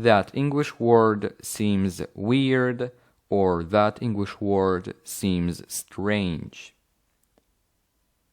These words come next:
Czy masz lepszy pomysł?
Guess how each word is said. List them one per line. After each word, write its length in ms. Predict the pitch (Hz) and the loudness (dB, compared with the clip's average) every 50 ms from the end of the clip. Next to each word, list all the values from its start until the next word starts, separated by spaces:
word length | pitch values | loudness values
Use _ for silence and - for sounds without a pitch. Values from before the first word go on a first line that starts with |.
| _ _ _ _ _ _ _ _ _ _ _ _ | _ _ _ _ _ _ _ _ _ _ _ _
Czy 420 | - - 156 139 120 107 92 - - | -4 0 0 2 2 0 -2 -6 -10
masz 460 | - 123 139 160 185 190 - - - - | -8 -4 -2 -2 -2 -2 -4 -6 -6 -2
lepszy 480 | 110 113 107 104 - - - - 151 | 2 2 2 2 0 -6 -4 -4 -4
pomysł? 680 | 143 - 180 190 214 233 240 233 - - 226 214 196 190 | -2 -2 -2 -2 -2 -2 -4 -6 -6 -6 -6 -6 -6 -8